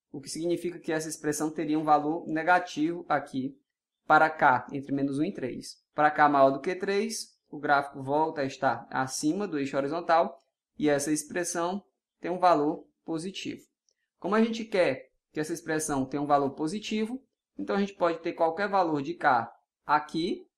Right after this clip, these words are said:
e aqui. Então, a gente tem que ter necessariamente k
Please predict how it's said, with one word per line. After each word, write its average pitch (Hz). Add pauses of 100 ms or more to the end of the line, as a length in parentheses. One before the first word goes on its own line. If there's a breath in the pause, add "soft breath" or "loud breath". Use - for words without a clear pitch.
(160)
e 226
aqui. 175
Então, 160
a 190
gente 190
tem 185
que 185
ter 170
necessariamente 175
k 131